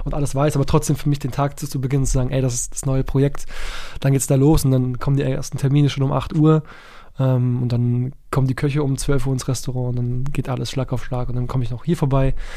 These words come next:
oder muss noch ein Catering abholen, was wir irgendwie am Wochenende hatten, an die ganzen Bestecke und dann geht's um, äh, siebzehn Uhr dreißig im Restaurant los. Und dann geht's bis zweiundzwanzig Uhr, dreiundzwanzig Uhr, dann esse ich noch was zwischendurch ab und zu mal. Und dann schlafe ich wieder so um halb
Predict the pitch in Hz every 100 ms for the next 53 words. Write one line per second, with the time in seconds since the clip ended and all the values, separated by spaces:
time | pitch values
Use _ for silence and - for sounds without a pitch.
0 | - - - 135 131 117 120 117 156 147
1 | 147 143 143 - 139 135 131 - 135 127
2 | 123 123 131 139 131 127 135 127 - -
3 | - - - 131 123 120 131 123 123 135
4 | 123 139 131 127 120 123 123 - 127 123
5 | 123 120 120 120 120 123 123 123 123 120
6 | 135 - 139 120 127 120 131 127 - 123
7 | 120 143 170 - - - - - - -
8 | - - - 135 120 120 123 127 131 -
9 | 131 - - - - 131 120 135 123 160
10 | 139 147 127 131 135 135 131 139 139 131
11 | 135 - 143 139 - 147 139 139 131 127
12 | 135 143 139 143 - - - - - -
13 | 131 131 120 131 120 127 127 120 123 117
14 | 120